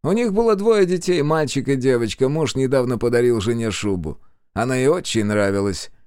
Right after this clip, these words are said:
Жена чувствовала себя в ней королевой и всё гладила, будто ласкала кошку. Я встретил их на трассе, то есть на самом деле не я. Но теперь мне кажется, что я тоже там был.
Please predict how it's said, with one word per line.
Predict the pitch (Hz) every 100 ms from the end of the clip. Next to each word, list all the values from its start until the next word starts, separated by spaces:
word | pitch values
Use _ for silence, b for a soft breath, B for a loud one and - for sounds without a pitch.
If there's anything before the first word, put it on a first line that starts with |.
| _ -
Жена | 101 139 131
чувствовала | 131 120 120 113
себя | 107 117 117
в | 110
ней | 113
королевой | 110 117 117 123 120 110
и |
всё | 90 104
гладила, | 98 120 123 117 113 107
будто | 101 110 107
ласкала | 104 104 - 101 101
кошку. | 104 92 - 69 - - _ _ _ _ -
Я | 113 127
встретил | - 147 139 127 120
их | 85
на | 107 107
трассе, | 123 117 - 92
то | - 113
есть | 101
на | 110 104
самом | 113 101 104
деле | 101 104 98
не | 101 101
я. | 98 73 - - _ _ _ -
Но | 117
теперь | 147 175 170
мне | 160
кажется, | 147 175 131 139 127
что | -
я | 131 131
тоже | - 147 113
там | 104 104 98
был. | 95 85 73